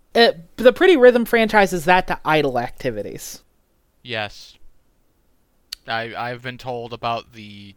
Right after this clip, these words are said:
Speaker 2: the arc where they have to save their friend from the underworld, yes.
Speaker 1: There's also a dude who's in a gay relationship with a penguin.
Speaker 2: Yep.
Speaker 1: There's a lady who's, uh,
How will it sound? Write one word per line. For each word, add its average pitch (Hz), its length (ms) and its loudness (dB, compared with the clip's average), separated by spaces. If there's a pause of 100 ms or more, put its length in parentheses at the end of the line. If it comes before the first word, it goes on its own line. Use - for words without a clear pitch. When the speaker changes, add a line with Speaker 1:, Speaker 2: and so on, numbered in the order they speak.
Speaker 2:
the 120 160 -12
arc 110 320 -12
where 113 100 -14
they 107 80 -12
have 120 120 -14
to 120 100 -16
save 110 300 -12
their 107 120 -16
friend 107 260 -14
from 107 160 -16
the 101 120 -16
underworld, 90 480 -18
yes. 92 460 -16 (420)
Speaker 1:
There's 190 180 6
also 226 600 4 (200)
a 202 80 4
dude 233 360 2
who's 240 340 2
in 220 80 2
a 202 60 2
gay 196 220 4
relationship 208 520 2
with 170 80 -4
a - 40 -6
penguin. 269 480 0 (1500)
Speaker 2:
Yep. 120 180 -14 (300)
Speaker 1:
There's 202 220 0
a 214 80 4
lady 220 360 4
who's, 214 340 0
uh, 185 500 4